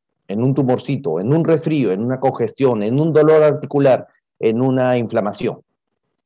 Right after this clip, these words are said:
Porque tu cuerpo está tratando de darte una señal que tu mente todavía no procesa. Es como que tu mente se hubiera colgado. A veces no nos pasa que la computadora se cuelga. Ya, tu mente colapsa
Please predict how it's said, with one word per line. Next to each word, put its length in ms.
Porque 280
tu 160
cuerpo 340
está 300
tratando 520
de 140
darte 300
una 160
señal 560
que 140
tu 140
mente 380
todavía 460
no 180
procesa. 480
Es 120
como 180
que 100
tu 120
mente 260
se 100
hubiera 220
colgado. 400
A 40
veces 360
no 180
nos 120
pasa 240
que 80
la 100
computadora 460
se 100
cuelga. 340
Ya, 300
tu 100
mente 280
colapsa 500